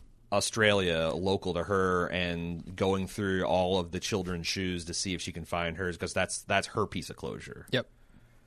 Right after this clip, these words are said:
Speaker 2: They say that.
Speaker 1: Now, it's also interesting that someone asserted on Reddit that someone had said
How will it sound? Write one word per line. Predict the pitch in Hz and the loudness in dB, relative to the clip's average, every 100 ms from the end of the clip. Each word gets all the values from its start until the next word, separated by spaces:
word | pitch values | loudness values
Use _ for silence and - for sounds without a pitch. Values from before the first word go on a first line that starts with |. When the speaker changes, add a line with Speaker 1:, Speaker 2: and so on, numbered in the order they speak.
| - | -10
Speaker 2:
They | 110 | -8
say | - 104 | -6 -6
that. | 113 113 - | -8 -8 4
Speaker 1:
Now, | 180 - | 4 6
it's | 147 226 | 2 2
also | - 233 - | 6 4 6
interesting | 143 - - 113 107 104 | 2 0 -2 0 2 0
that | 101 104 101 98 - - - - - - - - - - - - - | 2 4 6 4 0 -10 -14 -20 -20 -20 -20 -20 -20 -20 -20 -20 -12
someone | - 233 254 | 0 4 4
asserted | - 180 151 | 6 6 8
on | 123 | 6
Reddit | 110 135 110 87 | 6 8 6 4
that | 101 92 | 2 2
someone | - 139 123 | 2 4 4
had | 101 | 2
said | - 113 107 107 104 98 | 2 4 6 6 4 2